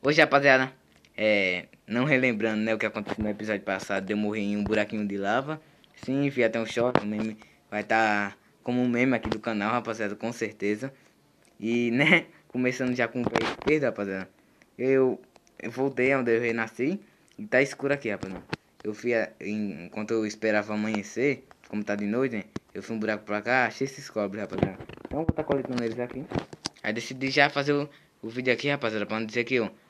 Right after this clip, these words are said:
ah, não sei o que, peguei cobre do criativo. Porque quem é que vai pegar cobre do criativo, né, rapaziada? Mas, coletando aqui, se eu achasse um ca-, uns carvão, rapaziada. É até que eu tô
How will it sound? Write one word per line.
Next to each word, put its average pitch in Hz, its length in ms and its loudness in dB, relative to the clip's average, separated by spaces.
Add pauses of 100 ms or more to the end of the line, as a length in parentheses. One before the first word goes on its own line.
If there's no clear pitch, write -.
ah, 104 240 0
não 123 60 -6
sei 117 160 -4
o 110 40 -4
que, 110 260 0
peguei 107 240 0
cobre 104 260 -2
do 98 80 -12
criativo. 107 560 -4 (320)
Porque 123 240 -2
quem 147 160 2
é 151 80 4
que 127 80 -8
vai 123 100 0
pegar 110 220 2
cobre 101 220 -4
do 101 80 -8
criativo, 98 400 -6
né, 104 120 -4
rapaziada? 98 320 -12 (1000)
Mas, 104 460 -4 (360)
coletando 104 380 -2
aqui, 104 200 -4
se 120 120 -2
eu 127 60 6
achasse 117 320 -2
um 123 100 -4
ca-, 107 340 2
uns 104 180 -8
carvão, 101 360 -2
rapaziada. 101 400 -6 (1400)
É 113 80 -6
até 120 140 -4
que - 80 -6
eu - 40 -2
tô 131 400 2